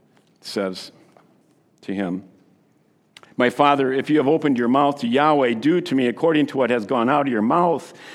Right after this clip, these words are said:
Now that Yahweh has given you vengeance against your enemy, your enemies, the Ammonites." And she said to her father, "Grant me two months, so that I may go and wander on the mountains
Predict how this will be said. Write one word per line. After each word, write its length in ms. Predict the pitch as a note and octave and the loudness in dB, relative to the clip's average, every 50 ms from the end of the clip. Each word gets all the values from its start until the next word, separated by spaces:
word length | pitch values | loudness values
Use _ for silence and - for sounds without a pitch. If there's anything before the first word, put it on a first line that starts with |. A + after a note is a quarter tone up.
| - - - - | -20 -20 -8 0
Now 200 | D3+ D#3 D#3+ D#3+ | 2 2 4 4
that 160 | D#3 C3 B2 | 2 2 2
Yahweh 420 | C3+ D#3 E3+ F3+ F#3 F#3+ G3 F#3 | 2 2 2 4 4 4 2 2
has 220 | D#3 D3 C#3 C3+ C3+ | 2 2 0 0 0
given 240 | D3+ C#3+ C3 B2 A#2 | -4 -4 -2 -2 -2
you 100 | A2+ A2 | -2 -2
vengeance 560 | G#2 A2 C3+ D3+ E3 D#3+ D#3+ E3+ E3 D3+ - | -2 -2 0 0 0 0 0 -2 -2 -2 -4
against 340 | C3 C3+ C3+ B2+ - - - | -2 -2 -2 -2 -2 -4 -6
your 120 | B2+ B2+ | -6 -4
enemy, 480 | - C#3+ C3+ C3 B2 A#2 A#2 A2+ A2 A2 - - | -2 -2 0 0 0 0 0 -2 -4 -4 -6 -6
your 160 | B2 A#2+ B2 | -4 -4 -2
enemies, 500 | D3 C#3+ C#3 B2+ A#2+ A2+ A2 G#2+ G#2 - - - - _ | 0 0 0 2 0 0 -2 -2 -4 -8 -16 -20 -12 _
the 100 | A2 A2 | -10 -6
Ammonites." 680 | - G#2+ A2 A2 G#2+ G2 F#2+ F2+ F#2 - - - - - - _ _ _ _ _ _ _ _ _ _ _ _ _ _ _ _ _ _ _ _ _ - | -4 -2 -2 -2 -2 -2 -4 -8 -10 -12 -16 -20 -20 -20 -20 _ _ _ _ _ _ _ _ _ _ _ _ _ _ _ _ _ _ _ _ _ -12
And 100 | G#2+ - | -8 -6
she 100 | C3 A2+ | -6 -4
said 220 | - C3 B2+ A2+ | -4 -4 -4 -4
to 60 | A#2 | -4
her 80 | G#2+ G2 | -6 -4
father, 380 | - A2+ G#2+ G2 G2+ G2+ G2 - - - - | -4 -4 -4 -4 -6 -8 -10 -14 -20 -20 -16
"Grant 240 | _ - A#2+ C3 C3 | _ -2 0 0 0
me 80 | C3+ B2 | -2 -6
two 220 | - - - C3+ | -6 -4 -2 -2
months, 480 | A#2+ A2 G2 F2+ E2 - - - - - - - _ _ _ _ | 0 0 -2 -4 -8 -12 -14 -16 -18 -18 -20 -20 _ _ _ _
so 160 | - - C#3 | -6 -2 0
that 120 | B2 B2 | 2 4
I 140 | B2+ C3 C3+ | 4 4 4
may 160 | C3+ C3+ A#2+ | 2 0 0
go 400 | A#2+ A#2 E3 E3 F3 E3+ E3+ E3+ | -2 0 2 2 4 4 2 0
and 220 | D3 C3+ B2 A#2 A2+ | 0 0 -2 -2 0
wander 360 | A#2+ C3+ C#3+ D3 C#3+ C#3+ C#3 | 0 0 2 2 2 0 0
on 100 | C3+ C3 | 0 0
the 60 | C3 | 0
mountains 640 | B2 B2 B2+ B2+ A#2+ - B2 A#2 A2+ A2+ A2 - | 0 0 0 -2 -2 -2 -2 -2 -2 -2 -4 -8